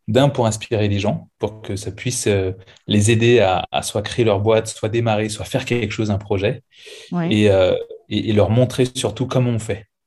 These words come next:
Speaker 1: leur expliquer comment on fait. Parce que c'est bien beau de motiver,
Speaker 2: Mm.
Speaker 1: mais quand t'es bien motivé et que tu sais pas faire, bah, c'est compliqué. Donc moi, je les motive et je leur montre comment faire.
Speaker 2: Ok, ça marche.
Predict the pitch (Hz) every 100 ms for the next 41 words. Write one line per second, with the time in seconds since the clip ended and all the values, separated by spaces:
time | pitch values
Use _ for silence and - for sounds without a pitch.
0 | - 101 95 - - 120 123 120 107 101
1 | - - 104 117 - 123 156 156 139 131
2 | 131 120 151 170 _ - _ _ 190 175
3 | 175 143 139 127 139 139 _ 131 131 -
4 | 123 127 110 131 151 - 107 104 127 127
5 | 120 - 101 104 107 107 120 143 - 120
6 | 120 131 131 139 156 - 110 110 104 101
7 | 85 - - - _ _ - 165 160 165
8 | _ _ _ _ - 170 165 160